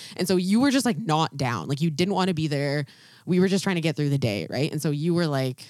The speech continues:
"Okay, let's do this." And so it came time for us to, like, do aarti or whatever it was that we were gonna do with mom and dad. Um, and you were standing beside me and you were like,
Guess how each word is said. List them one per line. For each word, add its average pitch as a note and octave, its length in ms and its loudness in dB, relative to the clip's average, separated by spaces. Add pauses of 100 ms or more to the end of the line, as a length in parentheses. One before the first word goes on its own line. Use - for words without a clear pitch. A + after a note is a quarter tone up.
(120)
"Okay, C#3 320 -6
let's B2+ 260 -6
do C#3 240 -4
this." B2+ 180 -4
And D3+ 140 -6
so E3 120 -2
it C#3+ 100 -2
came G#3 240 0
time G3+ 500 0 (220)
for - 200 -4
us D3+ 180 -2
to, - 120 -6
like, C#3 260 -6 (600)
do D3 320 -2
aarti D3 480 -4 (400)
or D#3 180 2
whatever C#3 380 2
it C3 60 0
was C3 180 -2
that C3+ 100 -2
we C3 100 -6
were C3 120 -8
gonna C3+ 160 -2
do C3+ 120 -2
with C#3+ 240 -2
mom C3 200 -6
and C3 100 -10
dad. A2+ 300 -2 (1000)
Um, C3+ 720 -4 (140)
and D#3 240 0
you D#3 140 -4
were D#3 100 0
standing D#3 280 -2
beside D3+ 400 -2
me C#3 340 -4 (880)
and D3+ 460 -2 (2000)
you E3 160 -6
were D#3 120 0
like, D3 380 0